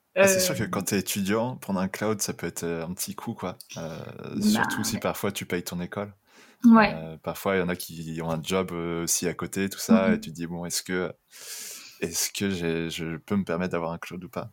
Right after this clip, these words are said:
Speaker 1: Mais ouais, c'est,
Speaker 2: C'est ça.
Speaker 1: c'est
Speaker 2: Après,
Speaker 1: vrai que
Speaker 2: euh, après, on n'est pas toujours obligé de prendre la maxi version à deux téra, quoi. Tu vois,
Speaker 1: Non,
Speaker 2: c'est,
Speaker 1: oui, c'est
Speaker 2: euh,
Speaker 1: sûr, c'est sûr.
Speaker 2: il y a aussi ce, ce truc-là où tu peux, euh, prendre déjà, essayer avec des ver-, avec les vraies versions gratuites,
Speaker 1: Hmm.
Speaker 2: mais au moins stocker un minimum de choses, quoi.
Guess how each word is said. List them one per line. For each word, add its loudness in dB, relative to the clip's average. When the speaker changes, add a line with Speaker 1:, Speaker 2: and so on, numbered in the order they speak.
Speaker 1:
Mais -8
ouais, -12
c'est, -6
Speaker 2:
C'est 0
ça. -2
Speaker 1:
c'est -2
Speaker 2:
Après, 4
Speaker 1:
vrai 4
que 4
Speaker 2:
euh, -2
après, 2
on 10
n'est 10
pas 2
toujours 2
obligé 0
de -10
prendre 0
la 2
maxi 2
version 6
à 2
deux -4
téra, 2
quoi. -8
Tu -4
vois, -6
Speaker 1:
Non, 4
Speaker 2:
c'est, 0
Speaker 1:
oui, 0
c'est 0
Speaker 2:
euh, 4
Speaker 1:
sûr, 2
c'est -2
sûr. 0
Speaker 2:
il 10
y 10
a 8
aussi 4
ce, 2
ce -4
truc-là -2
où 2
tu -4
peux, 0
euh, 0
prendre 6
déjà, 2
essayer 2
avec -2
des -8
ver-, -10
avec -10
les -6
vraies -4
versions -2
gratuites, -6
Speaker 1:
Hmm. -4
Speaker 2:
mais -12
au 10
moins 8
stocker -2
un -4
minimum -4
de -6
choses, -4
quoi. -16